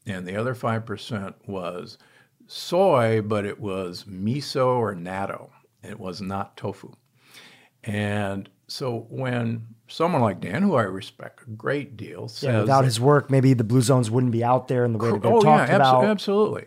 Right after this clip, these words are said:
Speaker 1: Uh, but to categorize the blue zones with "they all eat beans and rice" is absolutely not true.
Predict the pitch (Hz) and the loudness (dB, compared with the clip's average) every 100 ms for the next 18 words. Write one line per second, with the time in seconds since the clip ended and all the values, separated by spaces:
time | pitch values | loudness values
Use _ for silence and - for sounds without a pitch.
0 | - 123 120 117 - _ - 131 - 117 | -6 -2 -2 -2 -6 _ -2 -2 -2 -6
1 | 110 - - - 180 233 180 147 139 131 | -6 -10 -18 -10 -6 -4 0 2 2 0
2 | 120 107 104 120 139 87 - - - - | -4 -8 -4 -4 -6 -12 -16 -18 -20 -20
3 | - _ - _ _ _ _ _ _ 113 | -20 _ -20 _ _ _ _ _ _ 0
4 | 113 107 107 123 120 123 127 120 110 110 | 4 2 0 -2 2 4 4 2 -2 -4
5 | 101 95 98 147 131 110 - 90 113 _ | -4 -8 -8 -6 -6 -10 -14 -16 -18 _
6 | 139 165 - 127 123 117 104 - - - | -8 -8 -8 -10 -10 -10 -14 -16 -16 -16